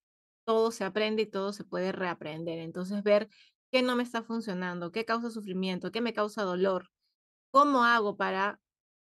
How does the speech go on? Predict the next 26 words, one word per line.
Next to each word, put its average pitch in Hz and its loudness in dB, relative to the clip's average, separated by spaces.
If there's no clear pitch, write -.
quitarme 226 0
este 220 -6
programa, 180 -2
para 175 -4
eliminarlo, 190 0
transformarlo, 208 -2
cambiarlo, 214 0
entender. 185 0
Y 208 4
otra 233 0
cosa 247 0
que 233 0
tú 220 0
decías, 190 -2
las 180 -8
personas 190 -6
pesimistas, 185 -6
claro, 220 0
o 165 -8
sea, 175 -8
nadie 262 0
sabe 240 -2
la 208 0
historia 196 -2
de 185 -4
nadie. 165 -6